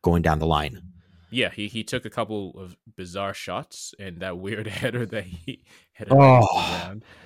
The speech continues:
Speaker 2: Um,
Speaker 1: man.
Speaker 2: <laughs>
Speaker 1: I mean, I don't know if that's, he's just not good at it or, like, he's just, to your point, he's been so, he's been played so much. He just, he's not, not mentally quite right. Um, but I mean, I,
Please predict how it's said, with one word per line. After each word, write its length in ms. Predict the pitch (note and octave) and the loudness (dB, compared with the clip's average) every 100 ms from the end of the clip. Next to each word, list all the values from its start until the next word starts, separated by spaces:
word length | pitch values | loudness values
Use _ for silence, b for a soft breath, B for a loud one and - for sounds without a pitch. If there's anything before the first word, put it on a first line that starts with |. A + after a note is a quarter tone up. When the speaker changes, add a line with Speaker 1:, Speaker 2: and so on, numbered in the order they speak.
| b b b _ | b b b _
Speaker 2:
Um, 120 | G2 | 6
Speaker 1:
man. 680 | A2 C#3 D3 G#2+ F2 F2+ - | 8 10 10 8 6 2 -8
Speaker 2:
<laughs> 1040 | _ F#2+ - - A#2 - - - _ _ - | _ -16 -16 -16 -18 -18 -20 -20 _ _ 6
Speaker 1:
I 80 | D3 | 10
mean, 200 | D3 C#3+ | 10 10
I 80 | C#3+ | 10
don't 240 | C#3+ F3 | 10 10
know 160 | D3+ C#3 | 12 10
if 80 | C#3 | 10
that's, 380 | A#2 A2 - - | 8 8 6 -4
he's 340 | - G#2+ F#2+ | 0 2 2
just 300 | - G#2+ - | 6 4 4
not 300 | A2 F#2 - | 4 4 4
good 180 | G2 G2 | 4 8
at 80 | C3+ | 10
it 360 | E3+ F#3+ - - | 10 10 8 8
or, 460 | A#2 G#2 G2+ F#2+ | 10 10 10 8
like, 400 | G2 G2+ F#2+ F#2 | 6 8 8 6
he's 240 | - G2+ - | 2 0 4
just, 260 | A2+ F#2+ - | 4 4 4
to 80 | |
your 160 | G2 G2 | 6 6
point, 280 | - G#2 F#2 | 6 4 4
he's 100 | E2+ | 4
been 140 | G2+ | 2
so, 260 | - G#2 - - | 4 2 2 -2
he's 240 | - G#2 | 0 2
been 180 | - G2 | 4 4
played 360 | - A2 A2 | 6 6 6
so 180 | - G#2 | 6 6
much. 380 | F2+ F#2+ E2 - | 6 4 4 2
He 80 | F2+ | 2
just, 440 | F#2+ F2 - - - b b b b b b _ - | 2 2 0 -6 -16 b b b b b b _ 2
he's 180 | A2 F#2 | 4 8
not, 380 | G#2 F#2+ F#2 - | 8 8 6 0
not 320 | F#2+ F#2+ F2+ | 2 4 6
mentally 720 | G#2 F#2+ F#2+ G#2+ F2 D#2+ E2 _ _ | 6 4 6 4 4 2 -4 _ _
quite 280 | - G2+ E2 | 0 2 2
right. 380 | F#2 E2 E2 - _ _ _ _ | 4 4 2 -4 _ _ _ _
Um, 380 | - F2+ F2 E2 - _ _ | 4 6 6 2 -6 _ _
but 100 | - | 6
I 60 | A#2+ | 8
mean, 120 | A#2+ | 10
I, 160 | A2+ | 10